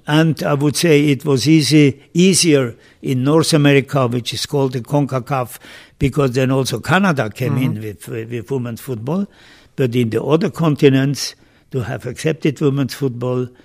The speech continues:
Speaker 1: Africa, in Asia, with the exception then, uh, China, Japan, but, uh, the other countries,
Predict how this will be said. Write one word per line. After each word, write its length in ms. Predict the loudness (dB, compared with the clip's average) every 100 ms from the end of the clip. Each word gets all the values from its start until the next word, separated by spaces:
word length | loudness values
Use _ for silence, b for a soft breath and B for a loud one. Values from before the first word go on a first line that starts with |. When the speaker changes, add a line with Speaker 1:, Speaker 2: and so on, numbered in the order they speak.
| b b b b b _ -4
Speaker 1:
Africa, 760 | -2 0 0 0 0 -2 -4 _ _ _ _ _ _ _ -8
in 160 | -6 2
Asia, 500 | 6 6 6 4 2
with 320 | -2 -8 -6
the 260 | -4 -2 -2
exception 760 | -4 0 0 0 -4 -2 -2
then, 400 | -4 -6 -4 -6 -6 B B B -8
uh, 140 | -6 -6
China, 500 | -4 -2 -2 -2 -2
Japan, 960 | -6 -8 -6 -4 -2 -2 -2 -4 -6
but, 360 | -6 -8 -8 -8
uh, 140 | -8
the 220 | -6 -6 -4
other 200 | -4 -6
countries, 640 | -6 -8 -6 -4 -4 -6